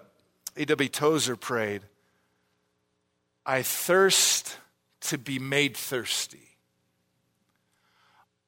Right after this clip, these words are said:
I long to be filled with longing." Maybe, Christian, the place you start today is, "Lord, I don't want you like I should want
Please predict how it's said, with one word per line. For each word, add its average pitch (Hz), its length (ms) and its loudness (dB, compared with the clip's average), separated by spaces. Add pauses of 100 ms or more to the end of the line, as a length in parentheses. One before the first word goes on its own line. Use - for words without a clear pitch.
I 127 160 4
long 135 960 4 (580)
to 143 220 -6
be 120 160 -10
filled 139 680 0 (520)
with 120 240 -12
longing." 113 720 -8 (1600)
Maybe, 196 340 2
Christian, 175 520 0
the 139 60 -4
place 170 440 -2
you 151 80 -8
start 143 440 0
today 131 460 -2
is, 123 180 -4
"Lord, 160 480 2
I 120 140 -6
don't 143 400 -6
want 135 440 -6
you 139 100 -10
like 117 280 -10
I 110 140 -16
should 135 460 -6 (200)
want 143 340 -2